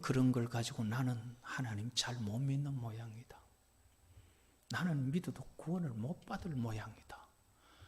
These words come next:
사단이 주는 그런 것 때문에 자꾸 그런 생각에 빠져들어요. 교회가 어렵고 힘들면은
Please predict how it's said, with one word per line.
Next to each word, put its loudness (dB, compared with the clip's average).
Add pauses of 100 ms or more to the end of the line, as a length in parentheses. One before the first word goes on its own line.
(360)
사단이 8
주는 10
그런 6
것 -4
때문에 0
자꾸 0
그런 8
생각에 4 (140)
빠져들어요. -12 (4000)
교회가 12
어렵고 12
힘들면은 6